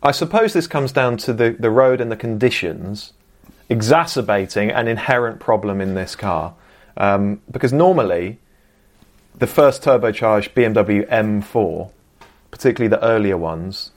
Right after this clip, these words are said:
um, I mean, they can be fairly spiky, but when you've got tyres that are perhaps past their best, when you're on that Blakey Ridge Road across the North York Moors,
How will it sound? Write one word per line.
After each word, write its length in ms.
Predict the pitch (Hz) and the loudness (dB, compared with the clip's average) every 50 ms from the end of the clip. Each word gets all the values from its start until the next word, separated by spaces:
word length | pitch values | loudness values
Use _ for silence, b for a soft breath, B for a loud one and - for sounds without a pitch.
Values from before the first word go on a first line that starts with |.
| _ _ - | _ _ -4
um, 420 | - 101 101 104 104 104 104 - _ _ _ _ _ _ _ _ _ _ _ _ _ _ _ _ - | 0 0 0 0 0 -2 -6 -8 _ _ _ _ _ _ _ _ _ _ _ _ _ _ _ _ -4
I 60 | 139 | 0
mean, 140 | 151 165 170 | 2 2 2
they 100 | 202 233 | 2 2
can 120 | - 214 | 0 0
be 100 | 180 175 | -2 -2
fairly 320 | 175 - - 180 175 165 151 | -2 0 2 2 2 2 0
spiky, 460 | - - - 143 131 127 131 - - | -4 -4 -4 -2 -2 -2 -4 -6 -8
but 560 | - 165 - 185 160 87 - - - - - _ _ _ _ _ _ _ _ _ _ _ _ _ _ - | -8 -2 0 2 2 2 0 -4 -12 -18 -20 _ _ _ _ _ _ _ _ _ _ _ _ _ _ 0
when 180 | 156 202 240 | 2 2 2
you've 200 | 254 254 202 - - | 2 0 0 0 2
got 300 | 151 131 - - - - _ _ _ _ _ _ _ _ _ - - | 2 2 2 0 -4 -10 _ _ _ _ _ _ _ _ _ -20 -18
tyres 520 | - - 147 143 135 127 120 110 107 104 - | -8 -2 0 2 2 2 2 2 0 0 0
that 120 | 117 110 | 0 2
are 140 | 104 104 98 | 4 2 2
perhaps 260 | 98 - 110 - - - - | 0 -2 -4 -8 -8 -8 -4
past 260 | - 107 98 - - | -2 -2 -2 -2 -4
their 100 | 101 92 | -8 -6
best, 480 | 82 95 87 85 - - - - - b b b b b b b b b b b b | -4 -4 -4 -4 -4 -8 -14 -20 -20 b b b b b b b b b b b b
when 180 | - 127 123 131 | -2 0 2 4
you're 140 | 131 131 - | 4 4 4
on 500 | 151 160 175 170 170 170 165 - - - _ - | 4 4 4 2 0 -2 -4 -8 -10 -16 _ -10
that 280 | - 123 135 127 - | -4 -2 0 0 2
Blakey 320 | - 135 127 127 127 120 110 | 2 2 2 2 0 -2 0
Ridge 240 | 117 117 110 101 - | 2 2 0 0 0
Road 200 | 101 92 92 87 | -2 -2 -2 -4
across 280 | 90 - - 104 - | -6 -6 -8 -8 -6
the 80 | - 110 | -4 -2
North 220 | 104 104 101 101 - | -2 -2 -2 -2 -2
York 200 | 98 95 - - | -2 -2 -2 -2
Moors, 500 | 101 101 92 85 80 78 - - - | -2 -2 -2 -2 -4 -8 -10 -14 -18